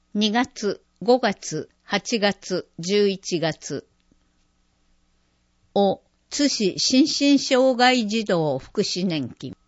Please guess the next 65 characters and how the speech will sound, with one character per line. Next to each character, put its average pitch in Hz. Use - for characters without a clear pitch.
問 233
い 240
合 214
わ 196
せ、 -
市 277
障 247
害 220
福 -
祉 -
課 -
ま 180
た 180
は 156
各 -
総 208
合 196
支 196
所 -
障 240
害 240
福 -
祉 -
担 123
当。 -
三 285
歳 269
以 247
上 156
二 185
十 277
歳 269
未 262
満 233
の 160
重 269
度 208
の 185
障 196
害 190
の 180
あ 175
る 147
在 196
宅 247
の 233
児 208
童 165
を 143
養 165
育 170
し -
て 170
い 165
る 160
保 170
護 160
者 151
に 127
支 -
給 139
さ 135
れ 117
ま 107
す。 -